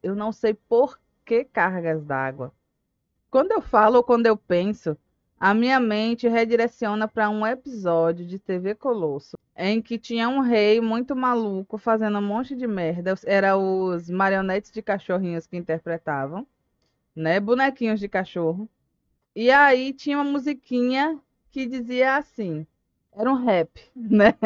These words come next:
Era um rap. Que dizia assim, "O que o rei Maurício fez não foi nada bonito. Ele trocou a Losanfan por um croquete de palmito."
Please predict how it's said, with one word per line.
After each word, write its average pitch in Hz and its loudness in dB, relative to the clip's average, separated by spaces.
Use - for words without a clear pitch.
Era 220 -2
um 240 -2
rap. 151 -4
Que 190 -2
dizia 190 -2
assim, 185 -10
"O 330 0
que 277 -4
o 240 4
rei 226 0
Maurício 175 -4
fez 240 -6
não 247 -2
foi 233 -4
nada 240 -4
bonito. 247 -6
Ele 294 0
trocou 214 -4
a 170 0
Losanfan 160 -2
por 254 4
um 247 -2
croquete 214 -4
de 202 -8
palmito." 233 -2